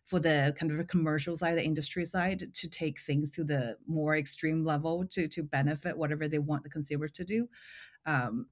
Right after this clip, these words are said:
so I just think that, you know, maybe there should be some sort of regulations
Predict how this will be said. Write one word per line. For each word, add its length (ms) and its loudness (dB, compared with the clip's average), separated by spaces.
so 160 0
I 80 4
just 180 -4
think 220 2
that, 240 2
you 80 0
know, 220 0
maybe 420 0
there 180 0
should 320 0
be 280 0
some 280 0
sort 280 0
of 240 0
regulations 1200 0